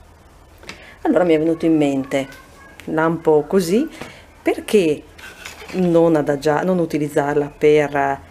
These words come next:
mettere in forma il manichetto del mio poggiamestolo? Ed eccolo qui, come le ho utilizzate,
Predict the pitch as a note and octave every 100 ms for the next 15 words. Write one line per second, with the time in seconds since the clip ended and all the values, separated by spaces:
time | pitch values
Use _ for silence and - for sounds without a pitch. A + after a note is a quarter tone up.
0 | - - - - F3 F3 D3 D3 C#3+ -
1 | D#3 D#3 D3 C#3 B2+ - - - E3 D3+
2 | D3 C#3+ C#3+ D3+ D3+ - D3+ C#3+ C3+ -
3 | D3+ D3+ D3+ - C3 - - E3 - -
4 | C4+ D4+ E4+ - - - - - - -
5 | - - - - - - - - - -
6 | - - D#4 B3+ F3 - B3 - D#3+ C3+
7 | - _ - - - - - _ - G3+
8 | E3 D3+ D#3 C#3+ C#3+ D#3 F3 - C#3 C3
9 | - C4+